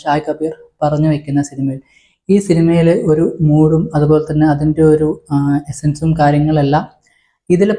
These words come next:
പെർഫോമൻസുകളും ഈ കഥയുമായിട്ട് ബന്ധമുണ്ട്. കാരണം ദിലീഷ് പോത്തൻ്റെ ഒരു കിടിലൻ പെർഫോമൻസ് കാണാൻ പറ്റുന്ന ഒരു സിനിമയാണ് റോന്ത്. ദിലീഷ് പോത്തൻ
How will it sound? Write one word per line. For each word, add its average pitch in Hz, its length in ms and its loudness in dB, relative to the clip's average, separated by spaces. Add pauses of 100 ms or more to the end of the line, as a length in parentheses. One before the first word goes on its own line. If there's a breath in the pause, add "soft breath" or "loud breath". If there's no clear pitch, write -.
പെർഫോമൻസുകളും 214 1000 2 (760 soft breath)
ഈ 185 40 2 (400)
കഥയുമായിട്ട് 160 640 2 (280)
ബന്ധമുണ്ട്. 147 380 2 (100)
കാരണം 151 380 0 (1000)
ദിലീഷ് 214 440 2
പോത്തൻ്റെ 165 500 2 (440)
ഒരു 165 160 2 (300)
കിടിലൻ 214 640 0 (240)
പെർഫോമൻസ് 165 640 0 (160)
കാണാൻ 156 360 2
പറ്റുന്ന 147 340 -2 (160)
ഒരു 151 120 0 (200)
സിനിമയാണ് 147 520 0 (380)
റോന്ത്. 147 400 -2 (680)
ദിലീഷ് 160 420 0
പോത്തൻ 190 320 0